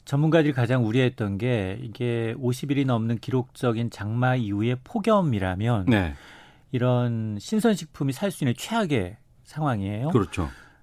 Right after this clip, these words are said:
Speaker 1: 우리 배추, 상추, 시금치, 부추 이렇게 잎을 먹는 채소를 엽채류라고 하거든요.
Speaker 2: 네.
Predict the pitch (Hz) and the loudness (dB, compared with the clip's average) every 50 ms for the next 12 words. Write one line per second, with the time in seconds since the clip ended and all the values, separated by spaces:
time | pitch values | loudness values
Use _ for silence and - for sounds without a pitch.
0 | _ _ - 123 123 123 123 127 - - 113 120 - - - - - - - 165 | _ _ -2 0 0 0 0 -2 -2 -2 -2 -2 -4 -8 -20 -18 -12 -4 0 0
1 | 139 120 107 - - - 165 160 156 156 139 - - - - 156 131 117 101 - | 0 0 0 -4 -4 -4 -2 -2 -2 -2 -4 -8 -10 -6 -2 0 0 0 0 -2
2 | - - 160 147 160 156 151 143 123 - - - - 139 113 - - - 135 127 | -6 -4 -2 0 2 2 0 -2 -4 -8 -12 -6 -4 -4 -4 -4 -2 -4 -4 -4
3 | - - - - 151 117 98 117 - 131 120 - 135 127 127 127 127 131 156 170 | -4 -6 -2 0 0 0 0 0 -2 -2 -2 0 0 0 2 4 4 6 6 6
4 | 170 160 139 123 123 123 131 131 123 131 - - 135 123 117 - - 117 113 - | 6 4 4 4 4 2 2 2 0 -2 -4 -2 -2 -2 -2 -2 -2 -2 -2 -2
5 | 113 113 110 - _ _ - - - - 196 185 180 165 143 120 117 107 95 92 | 0 -2 -2 -2 _ _ -16 -8 -2 0 2 2 2 0 0 0 0 0 0 0
6 | 98 101 95 82 101 95 92 90 95 98 - 101 110 110 98 92 87 90 101 127 | -2 -2 -2 -2 -4 -6 -4 -6 -8 -8 -6 -2 0 2 2 2 2 0 -2 -2